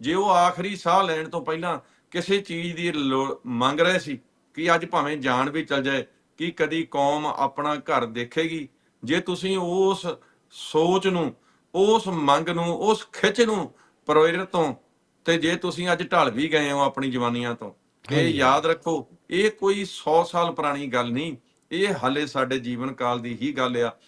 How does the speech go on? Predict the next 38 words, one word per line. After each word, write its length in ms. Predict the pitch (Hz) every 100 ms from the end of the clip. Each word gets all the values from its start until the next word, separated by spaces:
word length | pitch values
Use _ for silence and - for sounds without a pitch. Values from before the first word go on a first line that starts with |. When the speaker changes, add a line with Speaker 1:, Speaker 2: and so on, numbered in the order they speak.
| _ _
Speaker 1:
ਔਰ 300 | 143 160 170
ਜਿੰਨਾ 320 | 139 143 160
ਚਿਰ 180 | 156 156
ਤੱਕ 280 | 143 160 160
ਇਹ 240 | 165 170
ਇਨਸਾਫ 600 | 165 151 135 131 147 -
ਜਿਹੜਾ 340 | 139 139 156 143
ਅਸੀਂ 280 | 139 151 135
ਕਿਸੇ 360 | 160 160 190
ਵੀ 120 | 190
ਤਰੀਕੇ 400 | 190 156 147 156
ਦਾ 300 | 147 147 131 - _ _ _
ਹੋਰ 220 | 139 170 170
ਕਿਸੇ 340 | 165 175 170
ਕੋਰਟ 360 | - 151 160 156
ਤੋਂ 180 | 170
ਦੁਨੀਆ 300 | 143 135 143
ਦੀ 120 | 139 139
ਚੋਂ 160 | 135
ਨਹੀਂ 100 | 147
ਮੰਗਦੇ 460 | 151 139 135 135 135 _ _ 110
ਜਾਂ 240 | 139 147
ਇਹਨਾਂ 240 | 139 156
ਦੀ 120 | 151 147
ਭਾਰਤ 380 | 143 127 110
ਤੋਂ, 240 | - 120 113 - _ _ -
ਅਸੀਂ 440 | 139 175 175 170 - _ _ _ -
ਆਪਣੇ 460 | 139 143 147 147
ਰਾਜ 340 | 131 117 123 127
ਦੀ 180 | 131 139
ਮੰਗ 280 | 120 117
ਕਰਦੇ 420 | - 113 104 110 110
ਹਾਂ, 100 | 104 _ _ -
ਆਪਣੇ 400 | 139 - 156 147
ਖਾਲਸਾ 500 | - 127 127 127 131
ਰਾਜ 260 | 123 120 120
ਦੀ 180 | 123 127
ਮੰਗ, 340 | 107 110 123